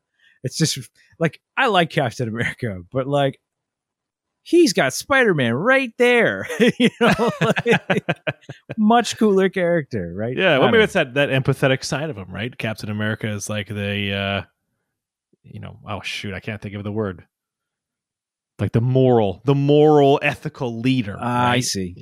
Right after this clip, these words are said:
Speaker 1: I
Speaker 2: Yeah,
Speaker 1: see.
Speaker 2: yeah.
Speaker 1: He's, he's a big fan of the ethics, you think,
Speaker 2: Yeah, yeah. He
Speaker 1: Yeah.
Speaker 2: appreciates that stuff. Whereas Ben likes the big, tough muscle guy. So I just smash everything 'cause that's what he likes to do.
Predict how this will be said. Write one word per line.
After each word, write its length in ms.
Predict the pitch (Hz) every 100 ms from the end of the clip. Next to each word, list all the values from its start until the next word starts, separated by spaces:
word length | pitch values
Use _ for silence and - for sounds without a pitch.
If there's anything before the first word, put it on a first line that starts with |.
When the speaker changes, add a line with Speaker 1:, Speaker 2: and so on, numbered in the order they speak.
| 98
Speaker 1:
I 100 | 107
Speaker 2:
Yeah, 40 |
Speaker 1:
see. 160 | - 95
Speaker 2:
yeah. 100 | 95
Speaker 1:
He's, 220 | 117 95
he's 180 | 123 113
a 60 |
big 120 | 107 104
fan 200 | 110 104
of 60 |
the 100 | 98
ethics, 380 | 95 95 90 -
you 60 | 90
think, 200 | - 87
Speaker 2:
Yeah, 540 | 185 240 185 120 107
yeah. 180 | 107 127
He 100 | 107
Speaker 1:
Yeah. 140 | 135 165
Speaker 2:
appreciates 720 | 139 - 190 160 160 120 -
that 220 | - 120 -
stuff. 300 | - 98 -
Whereas 260 | 123 117
Ben 260 | 98 131 127
likes 380 | 113 107 - - _ _ _ -
the 140 | 113
big, 280 | 113 123 104
tough 280 | - 120 -
muscle 400 | 104 117 - 107
guy. 460 | 90 90 82 80 131 175
So 160 | -
I 120 | 98
just 200 | 104 104 -
smash 320 | 135 127 135
everything 400 | 135 135 127 98
'cause 140 | 92 107
that's 180 | 127 -
what 80 | 123
he 80 |
likes 260 | 160 120 -
to 80 | 85
do. 120 | -